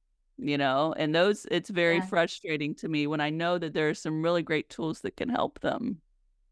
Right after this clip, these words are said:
Speaker 2: Yeah, yeah. Well, and, and this is why it's, um, great that you're doing this podcast and you're putting the information out there that,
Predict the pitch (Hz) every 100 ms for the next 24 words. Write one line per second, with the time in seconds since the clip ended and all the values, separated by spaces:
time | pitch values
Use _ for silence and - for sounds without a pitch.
0 | _ 208 214 208 202 196 196 214 202 196
1 | 202 214 269 285 285 254 277 277 - _
2 | _ _ _ 247 269 285 320 254 269 262
3 | 262 - _ _ _ _ 220 233 - 247
4 | 254 269 233 233 208 226 254 233 226 -
5 | - 214 - - - 208 - 214 196 202
6 | - 208 208 196 190 190 190 214 190 190
7 | 196 202 175 185 233 - 170 - - -
8 | - - _ - 185 180